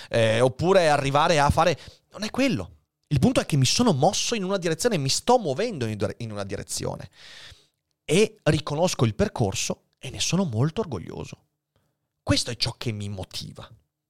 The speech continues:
Accanto a questo, tutte le piccole cose. Incontrare voi agli spettacoli mi dà energia per le motivazioni, leggere la chat, trovare le recensioni al libro, tutte queste cose sono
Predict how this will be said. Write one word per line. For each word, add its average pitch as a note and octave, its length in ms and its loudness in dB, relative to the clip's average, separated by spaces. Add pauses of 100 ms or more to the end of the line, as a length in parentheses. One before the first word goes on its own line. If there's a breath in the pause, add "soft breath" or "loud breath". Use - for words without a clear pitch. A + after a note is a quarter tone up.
(400)
Accanto C4+ 560 0
a C4+ 80 2
questo, D4 640 0 (460)
tutte - 280 -2
le C#4+ 80 2
piccole G#3+ 400 -2
cose. D3 560 2 (380)
Incontrare C3+ 640 2
voi A#2 360 0
agli A#2+ 160 -4
spettacoli B2 800 -2
mi G3+ 100 -8
dà D#3 280 2 (340 loud breath)
energia D3 500 0
per G3+ 140 -2
le G#3+ 60 2
motivazioni, G3+ 840 2 (180 loud breath)
leggere B2 400 0
la B2+ 140 -2
chat, A#2 640 2
trovare A#2+ 640 2
le C3+ 120 -2
recensioni C3 540 0
al A#2 100 2
libro, B2 480 2
tutte G#3 160 -2
queste C4 180 -4
cose D4 160 0
sono G3 400 2